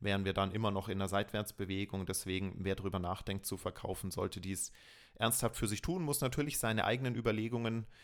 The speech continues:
ähm, anstrengen und überle-, und darüber nachdenken, was sind meine persönlichen Erwartungen für den Immobilienmarkt, welche Wette möchte ich da eingehen?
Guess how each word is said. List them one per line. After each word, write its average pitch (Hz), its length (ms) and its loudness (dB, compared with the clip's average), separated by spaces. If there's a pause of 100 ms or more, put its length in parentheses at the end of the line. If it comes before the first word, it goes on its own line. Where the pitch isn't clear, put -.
(280)
ähm, 107 300 0
anstrengen 127 720 0
und 117 360 -2
überle-, 107 500 0
und 110 180 -2
darüber 110 200 4
nachdenken, 107 520 0
was 98 160 4
sind 139 160 -2
meine 107 200 4
persönlichen 120 600 2
Erwartungen 120 640 2
für 123 160 -2
den 120 140 2
Immobilienmarkt, 123 840 2
welche 104 300 2
Wette 107 240 0
möchte 107 300 -2
ich 101 180 -6
da 95 120 0
eingehen? 127 520 0